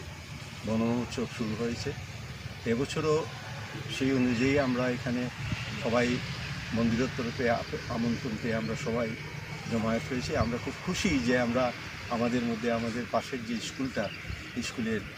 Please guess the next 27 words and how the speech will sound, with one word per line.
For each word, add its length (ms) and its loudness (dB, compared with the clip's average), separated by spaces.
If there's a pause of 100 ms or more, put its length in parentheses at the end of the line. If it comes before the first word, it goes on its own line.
এই 80 -4 (100)
যে 240 -4 (140)
ভারপ্রাপ্ত 480 -2
প্রধান 340 -4
শিক্ষিকা 360 -2
এবং 260 0 (480)
ওনার 260 2 (220)
ছাত্রীরা 500 0
আমাদের 260 -2 (100)
সঙ্গে 220 -4
সামিল 320 -2
হয়েছেন, 400 0 (600)
এতে 300 -2 (120)
আমরা 160 0
খুবই 300 0
আনন্দিত। 560 2
গ-, 120 0 (120)
গেল 160 4
বছরও 360 0
আমরা 180 2
ওনাদেরকে 480 -2
আমাদের 280 -4
মধ্যে 320 -6
পেয়েছি। 260 -8 (640)
গেল 180 6
বছর 280 -2
আমাদের 380 4